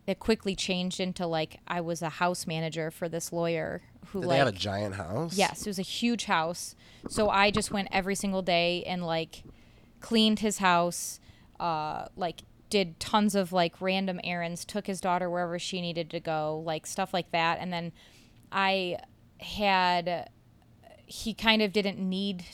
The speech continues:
Speaker 1: me to be there as much, but he, like, wanted to keep me around.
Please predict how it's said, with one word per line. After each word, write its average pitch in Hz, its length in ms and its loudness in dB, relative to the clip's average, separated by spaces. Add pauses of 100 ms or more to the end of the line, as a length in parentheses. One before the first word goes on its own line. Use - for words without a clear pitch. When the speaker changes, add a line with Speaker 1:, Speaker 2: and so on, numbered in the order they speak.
Speaker 1:
me 190 200 -4
to 202 100 -4
be 170 180 -4
there 202 220 0
as 214 160 0
much, 220 300 0
but 196 140 -2
he, 180 180 -2
like, 170 260 -2 (300)
wanted 180 360 -2
to 175 80 -4
keep - 280 -6
me 185 140 -2
around. 175 560 -2